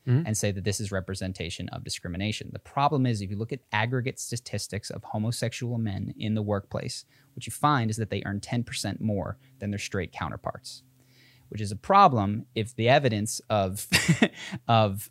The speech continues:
Speaker 2: uh, discrimination is simply aggregate outcomes, 'cause
Speaker 1: Mm-hmm.
Speaker 2: then what you would have to do is say that we need more straight men in <laughs> high earning positions compared to their gay counterparts. Uh,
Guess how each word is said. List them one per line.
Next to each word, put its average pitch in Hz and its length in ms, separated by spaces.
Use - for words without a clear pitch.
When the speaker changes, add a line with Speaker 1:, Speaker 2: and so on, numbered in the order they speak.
Speaker 2:
uh, 92 380
discrimination 117 760
is 104 140
simply 117 480
aggregate 98 380
outcomes, - 480
'cause 117 100
Speaker 1:
Mm-hmm. 113 60
Speaker 2:
then 151 160
what 139 160
you 107 60
would 101 100
have 95 180
to 95 60
do 92 340
is - 140
say 107 160
that 107 140
we 110 80
need 117 180
more 123 140
straight - 420
men 107 220
in 143 120
<laughs> - 120
high 143 180
earning 131 220
positions 139 680
compared 120 380
to 127 100
their 113 120
gay 104 180
counterparts. - 800
Uh, 101 220